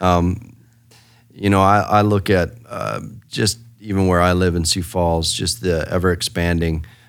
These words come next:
um, organizations that support the arts. Um,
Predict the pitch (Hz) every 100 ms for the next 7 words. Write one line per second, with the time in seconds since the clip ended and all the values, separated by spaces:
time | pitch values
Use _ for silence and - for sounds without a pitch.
0 | _ - 50 82 80 71 - _ _ _
1 | _ 98 98 92 82 87 82 - 82 76
2 | 85 76 - - - - - 85 76 80
3 | 76 78 71 - - 85 82 78 73 71